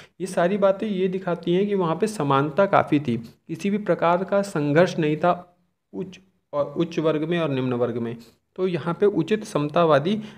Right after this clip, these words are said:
सामाजिक पद्धति दिखाई देती है, तो इसका ऑप्शन ए सही हो जाएगा। अगला क्वेश्चन है,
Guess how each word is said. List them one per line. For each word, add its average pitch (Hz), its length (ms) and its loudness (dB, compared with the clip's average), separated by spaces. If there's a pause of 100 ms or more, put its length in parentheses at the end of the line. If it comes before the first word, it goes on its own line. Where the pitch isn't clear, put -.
(180)
सामाजिक 135 720 0
पद्धति 135 320 2
दिखाई 127 280 2
देती 131 280 0
है, 185 200 -2 (200)
तो 143 60 -2
इसका 135 260 2
ऑप्शन 139 440 4
ए 180 340 2
सही 131 320 -2
हो 120 120 2
जाएगा। 117 400 0 (1300)
अगला 143 180 0
क्वेश्चन 139 360 -2
है, - 360 -6